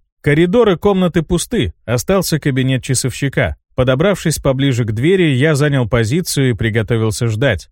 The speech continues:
Все мои органы чувств говорили, что внутри комнаты находятся трое. Сам хозяин кабинета и двое его гостей. Один из которых, судя по прерывистому и гневному дыханию, явно терял терпение.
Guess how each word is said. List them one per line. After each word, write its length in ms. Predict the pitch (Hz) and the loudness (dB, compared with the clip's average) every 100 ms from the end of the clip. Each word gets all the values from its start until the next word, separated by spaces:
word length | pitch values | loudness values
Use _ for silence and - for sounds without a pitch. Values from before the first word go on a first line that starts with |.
| _ | _
Все 240 | - 202 | -2 0
мои 180 | 196 180 | 2 2
органы 460 | 160 160 139 131 127 | 2 2 0 0 0
чувств 340 | - 180 - | 0 -2 -2
говорили, 580 | 120 127 127 120 151 151 | -4 0 2 2 2 0
что 260 | 117 - 120 | -2 -2 -2
внутри 340 | 123 110 117 | -2 0 -2
комнаты 460 | 123 175 170 139 131 | 0 0 0 0 0
находятся 580 | 113 131 127 120 - | 0 -2 -2 -2 -2
трое. 420 | 123 151 151 80 71 _ | -2 0 0 -2 -6 _
Сам 260 | - 185 | -2 -2
хозяин 460 | 165 147 123 127 120 | 0 -2 0 0 -2
кабинета 560 | 120 98 104 147 185 180 | -2 -2 -2 -2 -2 0
и 80 | |
двое 360 | 131 107 110 113 | 0 0 0 0
его 240 | 117 123 | 0 0
гостей. 640 | 104 120 135 - 175 69 - _ | 0 -2 -2 -4 -6 -6 -10 _
Один 360 | - 156 240 208 | -2 0 2 0
из 100 | 147 | 0
которых, 440 | 139 120 214 190 | 0 2 2 0
судя 300 | - 185 156 | 0 0 0
по 140 | 131 131 | 0 0
прерывистому 720 | 131 143 135 113 101 123 123 | 0 0 0 0 -2 -2 -2
и 40 | 113 | 0
гневному 480 | 127 123 117 113 | 0 0 0 -2
дыханию, 520 | 104 113 180 202 185 143 | -2 -2 0 0 2 2
явно 380 | 123 131 147 | 2 2 0
терял 380 | 151 135 110 104 | -2 0 0 0
терпение. 640 | - 135 131 151 95 76 | -2 -2 0 0 0 -4